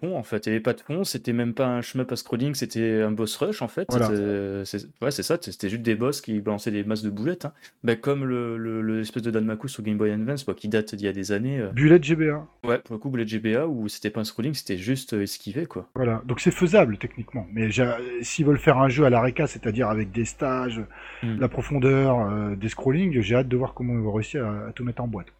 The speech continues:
Speaker 1: Ce qui serait marrant, c'est qu'il n'y ait pas du tout de musique comme ça. Donc, tu vois, on a ex-, on a économisé, euh, du process, euh, sans son, donc maintenant on a encore plus de boulettes et de sprites.
Speaker 2: Oui, tu peux aussi faire un choix comme ça, oui, c'est possible.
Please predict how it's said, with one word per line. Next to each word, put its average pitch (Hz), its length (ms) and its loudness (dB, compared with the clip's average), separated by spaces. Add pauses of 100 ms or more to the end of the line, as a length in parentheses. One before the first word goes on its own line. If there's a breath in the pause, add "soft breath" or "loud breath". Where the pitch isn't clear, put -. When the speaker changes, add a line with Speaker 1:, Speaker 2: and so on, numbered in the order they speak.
(180)
Speaker 1:
Ce - 100 -20
qui 113 120 -4
serait - 140 0
marrant, 110 180 4
c'est 113 180 -4
qu'il - 160 -4
n'y 101 40 0
ait - 40 -8
pas 120 80 0
du 117 140 -4
tout 110 80 -8
de 113 40 -2
musique 113 380 -2
comme 101 100 -4
ça. - 180 -6
Donc, 110 120 -16
tu 104 140 -12
vois, 120 120 -4
on 104 120 -4
a 95 80 -2
ex-, - 260 -8 (300 loud breath)
on 117 160 2
a 113 340 2
économisé, 147 720 -2
euh, 120 220 -2
du 110 100 -12
process, 143 640 -4
euh, 113 420 0
sans 165 200 -4
son, 175 260 -2
donc 139 220 -4
maintenant 151 240 -4
on 127 40 0
a 110 40 -2
encore - 180 -8 (140)
plus - 160 -10
de - 80 -16
boulettes - 400 -14 (220)
et 156 40 -10
de 135 100 -10
sprites. - 460 -10 (1120 soft breath)
Speaker 2:
Oui, 180 220 4
tu - 100 -8
peux 214 140 2
aussi 208 380 2
faire 117 180 0
un 113 100 4
choix 147 220 -2
comme 143 160 -6
ça, 131 240 -12
oui, 165 120 -8
c'est - 140 -18
possible. - 280 -16